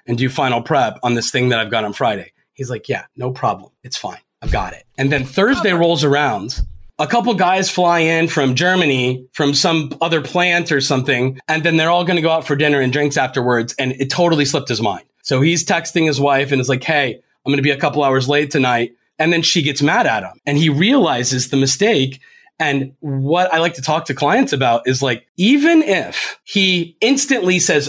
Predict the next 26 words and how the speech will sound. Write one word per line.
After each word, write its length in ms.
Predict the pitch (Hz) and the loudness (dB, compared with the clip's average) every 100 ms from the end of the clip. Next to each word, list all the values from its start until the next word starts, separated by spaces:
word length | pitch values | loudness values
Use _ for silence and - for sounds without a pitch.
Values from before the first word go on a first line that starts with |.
| - | -4
"Guys, 220 | 170 156 | -2 0
I'm 120 | 139 131 | 0 0
so 240 | - 165 | 0 0
sorry. 540 | 160 156 147 143 147 - | 0 2 2 2 -2 -4
I've 140 | 127 | -2
gotta 180 | 143 135 | 0 0
get 160 | 139 | 0
going. 500 | 139 131 131 127 127 - | 0 0 0 0 -4 -4
I 120 | 135 | 0
made 260 | 135 135 135 | 2 2 0
a 60 | |
prior 260 | 131 147 131 | 0 0 0
commitment 400 | 131 127 127 127 | -2 -2 -2 -2
that 100 | 123 | -2
I'd 140 | 113 | -4
forgotten 340 | - 117 123 117 | -4 -2 -2 -2
about," 300 | 110 107 104 - - - | -2 -2 -4 -12 -16 -8
gets 280 | 131 175 202 | -4 -2 -2
home. 420 | 220 170 139 143 - | 0 2 2 0 -2
It's 140 | 156 147 | -4 0
only 220 | 202 208 | 2 2
maybe 240 | 185 180 | 2 0
five, 300 | 139 160 160 165 | -2 -2 -2 0
ten 160 | 165 | 2
minutes 260 | 165 165 135 | 2 2 0
difference. 520 | 135 135 127 127 | 0 0 -2 -2